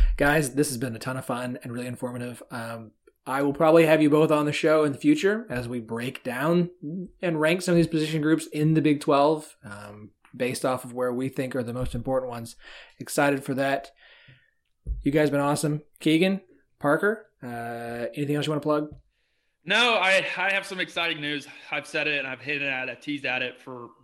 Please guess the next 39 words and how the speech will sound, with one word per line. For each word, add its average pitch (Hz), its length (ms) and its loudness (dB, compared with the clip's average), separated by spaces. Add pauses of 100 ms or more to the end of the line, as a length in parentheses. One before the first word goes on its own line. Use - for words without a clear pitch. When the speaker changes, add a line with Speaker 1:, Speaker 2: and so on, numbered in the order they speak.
(140)
Speaker 2:
it 127 160 -16
seems 135 220 -8
like 123 200 -10
months 131 320 -12
now, 110 300 -14
but 104 220 -14 (540)
it's - 100 -18
starting 175 380 -2
to 165 60 -2
come 160 240 -4
to 156 180 0
a 143 40 0
head. 196 400 0 (160)
I'm 147 140 -10
excited. 165 600 -2 (160)
And 139 220 -6
anybody 139 300 -6
that 131 180 -6
listens 135 320 -14
to 127 60 -12
this 127 180 -8
that's 127 180 -10
heard 131 180 -8
me 127 100 -8
on 123 160 -10
this 123 120 -14
before, 120 480 -14
I, 120 80 -8
I, 123 220 -10 (180)
and 131 140 -8
I - 20 -4
know 127 160 -6
Parker's 120 480 -14
interested 120 480 -14
in 120 140 -14
it 113 60 -14
as 110 120 -20
well, 110 340 -14
but, 110 240 -12